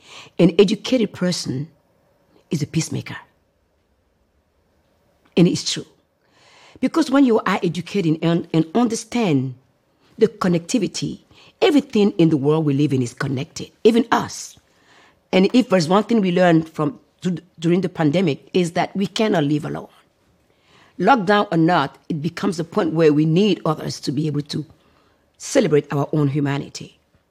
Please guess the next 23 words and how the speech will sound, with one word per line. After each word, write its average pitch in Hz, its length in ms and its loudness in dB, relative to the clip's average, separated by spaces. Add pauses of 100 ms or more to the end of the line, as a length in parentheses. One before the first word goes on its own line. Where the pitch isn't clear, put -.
(400)
From 269 200 4
the 277 100 2
moment 311 340 2
I 208 80 -4
start 233 320 -4
going 208 220 2
to 175 100 -8
school, 160 560 -4 (400)
it 233 140 -6
triggers 233 380 2
something 277 320 2
in 170 160 2
me. 156 280 -2 (580)
Not 302 240 2
only 247 160 2
the 214 100 2
curiosity, 214 640 -2
but 160 300 -6
I 170 80 0
was 160 200 -2
thirsty 208 500 -2
of - 140 -10
learning. 151 480 -2